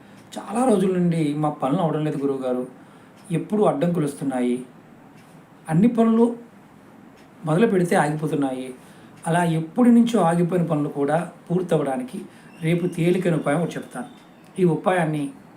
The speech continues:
ఎవరైనా చేయవచ్చు. నెలసరి సమయం ఉన్నప్పుడు మాత్రం చేయమాకండి. ఇది శివాలయంలో కానీ, అమ్మవారి దేవాలయంలో కానీ,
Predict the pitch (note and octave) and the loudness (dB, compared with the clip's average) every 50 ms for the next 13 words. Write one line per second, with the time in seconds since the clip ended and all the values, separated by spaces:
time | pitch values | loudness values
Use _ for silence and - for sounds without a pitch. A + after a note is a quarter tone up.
0 | - - - D#3+ C#3 C3+ C#3 C3+ C#3+ C3 - C#3 C3 C3+ B2 - C#4 - - - | -20 -12 -8 -6 -4 -4 -2 -2 -2 -2 -2 -4 -6 -4 -4 -4 -6 -6 -6 -12
1 | - - - - - - E3+ D#3 F3 G#3+ A3+ B3 G#3+ - G3 F3+ E3+ E3 D#3+ D#3 | -20 -20 -20 -20 -8 -2 0 0 2 0 0 -2 -2 -2 0 0 0 0 0 -2
2 | C#3+ C3 C3+ C3+ C3 C#3 B2 A#2+ - C3 A#2+ B2 A#2+ - A#2+ A#2+ - - - - | -2 -2 -4 -4 -4 -4 -6 -6 -6 -6 -4 -6 -6 -6 -4 -4 -4 -4 -4 -8
3 | - - - - - - - G#3 G3+ A#3 F#3+ E3 E3 G#3 - - - - - - | -14 -20 -20 -20 -20 -8 -4 0 2 4 4 4 2 0 -2 -4 -8 -16 -20 -20
4 | - - - - - - - - - - - - F#3 F#3+ A3 A3+ A#3+ A#3 G#3+ G3 | -20 -20 -20 -20 -20 -20 -20 -20 -20 -16 -4 -2 0 2 2 2 2 2 2 4
5 | F3+ E3 D#3+ - D#3+ D3 C#3+ D#3 - - - - - - D#3+ D3+ F#3 G3+ G#3 G#3+ | 4 4 2 2 2 0 0 -2 -4 -6 -10 -14 -6 -2 0 2 4 4 6 4
6 | G#3 F3+ E3 D#3 D#3 D#3 D#3+ D#3+ D#3 D3 C#3 C#3 B2 B2+ C3 B2+ C3+ E3+ - | 4 4 4 4 4 6 6 4 4 2 0 0 0 -2 -4 -4 -4 -4 -6